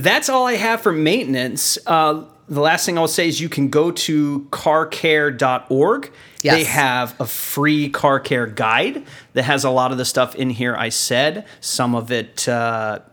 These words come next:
Speaker 1: you can, like, there's a lot more information in there that I haven't said to. That guide is free. You can print it out, read it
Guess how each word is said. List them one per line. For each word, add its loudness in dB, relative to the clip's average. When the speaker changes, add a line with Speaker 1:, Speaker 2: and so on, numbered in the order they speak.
Speaker 1:
you -8
can, -6
like, -6
there's -2
a -4
lot -2
more -2
information -2
in 0
there 0
that -4
I -4
haven't -2
said -4
to. -4
That 0
guide 0
is -6
free. -2
You 0
can -6
print -2
it -2
out, 2
read -2
it -6